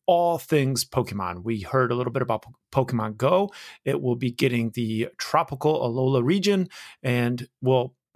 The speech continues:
be able to start using that or playing that March first. Pokemon Masters E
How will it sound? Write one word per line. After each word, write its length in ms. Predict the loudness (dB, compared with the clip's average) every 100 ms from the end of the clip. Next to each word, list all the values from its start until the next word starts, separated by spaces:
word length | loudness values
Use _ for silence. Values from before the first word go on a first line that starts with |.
| -20 _
be 60 | 0
able 100 | 2
to 80 | 0
start 300 | 2 0 -2
using 380 | -8 -6 -4 -2
that 180 | -2 0
or 100 | -2
playing 360 | -2 -2 -2 -2
that 260 | -2 -2
March 440 | -2 -2 -2 -6 -10
first. 720 | -14 -2 2 2 0 -4 -4 -14 _ _ _ _ _ _ 0
Pokemon 380 | 0 2 0 0
Masters 540 | 0 0 0 -2 -4 -4
E 220 | -4 -4